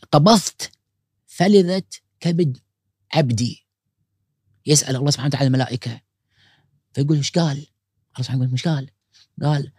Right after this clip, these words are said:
"حمدك واسترجع." قال: "الحمد لله، إنا لله وإنا إليه راجعون." فالله سبحانه وتعالى ينادي لملائكته:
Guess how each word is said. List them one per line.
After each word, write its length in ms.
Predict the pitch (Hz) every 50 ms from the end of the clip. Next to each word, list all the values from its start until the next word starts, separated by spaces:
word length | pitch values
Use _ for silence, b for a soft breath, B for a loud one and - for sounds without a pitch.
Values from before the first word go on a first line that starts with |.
| _ _
"حمدك 540 | - - - 139 170 170 175 160 165 - -
واسترجع." 540 | 165 160 151 - - 147 127 113 110 117 98 - _ _ _ _ _ _ _ _ -
قال: 120 | 135 135 135
"الحمد 360 | 120 113 - - 170 160 156
لله، 200 | 156 165 170 - _ - -
إنا 280 | 190 175 160 151 135
لله 300 | 143 139 147 156 165 147
وإنا 320 | 139 131 123 156 175 156 135
إليه 160 | 160 165 151
راجعون." 440 | 151 139 131 123 120 95 113 107 - _ _ _ _ b b b b b b b b
فالله 300 | - 127 - 151 151 143
سبحانه 240 | 139 127 117 - 147
وتعالى 280 | 139 143 120 135 139 135
ينادي 500 | 135 135 135 127 123 123 131 127 - _ _ _ _ _ _ _ _ _ _ _ -
لملائكته: 560 | 120 123 127 131 123 127 - - - 117 107